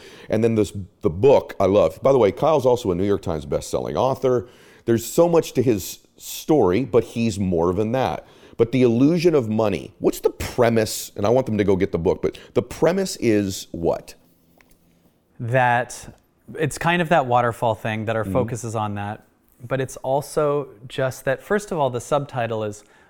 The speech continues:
Speaker 2: Why Chasing Money is Stopping You from Receiving It.
Speaker 1: Mm.
Speaker 2: Think of the concept of chasing something. By chasing, you're actually declaring in this moment, "I don't
Speaker 1: Don't
Speaker 2: have."
Speaker 1: have it. Yep.
Speaker 2: Right? So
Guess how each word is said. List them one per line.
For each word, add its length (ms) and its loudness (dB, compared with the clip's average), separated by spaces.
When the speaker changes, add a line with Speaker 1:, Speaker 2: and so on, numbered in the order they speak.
Speaker 2:
Why 240 0
Chasing 720 -8
Money 380 -8
is 120 -12
Stopping 420 -4
You 80 -8
from 240 -10
Receiving 520 -10
It. 220 -20
Speaker 1:
Mm. 180 -14
Speaker 2:
Think 220 -6
of 140 -4
the 100 -4
concept 600 -8
of 120 -14
chasing 560 -10
something. 380 -14
By 160 -4
chasing, 580 -8
you're 120 -6
actually 480 -4
declaring 500 -6
in 60 -4
this 200 -8
moment, 300 -6
"I 100 -4
don't 260 -4
Speaker 1:
Don't 120 -4
Speaker 2:
have." 260 -2
Speaker 1:
have 20 -8
it. 120 -8
Yep. 200 -12
Speaker 2:
Right? 340 -4
So 520 2